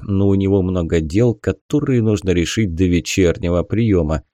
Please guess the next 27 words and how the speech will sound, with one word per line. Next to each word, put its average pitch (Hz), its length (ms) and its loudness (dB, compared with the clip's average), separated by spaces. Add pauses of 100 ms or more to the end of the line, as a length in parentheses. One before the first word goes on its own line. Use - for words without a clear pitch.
(340)
Также 131 260 0
сказал, 127 420 -2
чтобы 92 320 -4
к - 60 -16
семи 85 300 -2
вечера 127 560 -2 (100)
я 98 300 -2
был 113 220 0
готов. - 640 -2 (500)
Я 151 220 0
кивнул, 104 540 2 (160)
взглянул 95 500 0
на 82 140 0
часы, 135 480 -4
на 131 140 -4
которых 117 360 -4
было 110 200 2
только 107 380 -2
тринадцать 107 720 -2
часов, - 500 0 (280)
а 95 160 0
значит, - 420 -6
у 104 60 0
меня 92 220 2
в 82 60 0
распоряжении 95 800 0
ещё 87 500 0